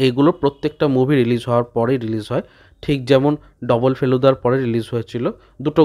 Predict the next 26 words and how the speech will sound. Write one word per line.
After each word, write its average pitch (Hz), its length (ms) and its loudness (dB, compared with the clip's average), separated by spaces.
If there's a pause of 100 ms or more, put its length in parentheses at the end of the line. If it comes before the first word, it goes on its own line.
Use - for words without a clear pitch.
গল্প, 131 180 2 (180)
সমাদ্রের 120 600 -2
চাবি 120 280 -2 (460)
আর 117 160 2 (120)
গোলকধাম 113 400 2 (100)
রহস্যের 107 400 -6
উপরে। 117 220 -4 (400)
এবং 135 180 2 (440)
সম্প্রতি 143 420 0
যে 175 200 2
হত্যাপুরী 160 480 0
নামে 180 240 2 (100)
মুভিটি 147 420 -4
হলো, 127 160 2 (420)
তারপরেও 151 460 4
কিন্তু 196 320 -2 (140)
এরকম 123 360 -2
একটা - 220 -10
হত্যাপুরীর 127 600 -2
মতো 123 180 -2 (120)
একটা 135 220 -6
করা 110 160 2
হয়েছে 113 260 -8
সিনেমা 117 200 -4
এডিশন। 107 340 -8 (540)
তো 147 60 -2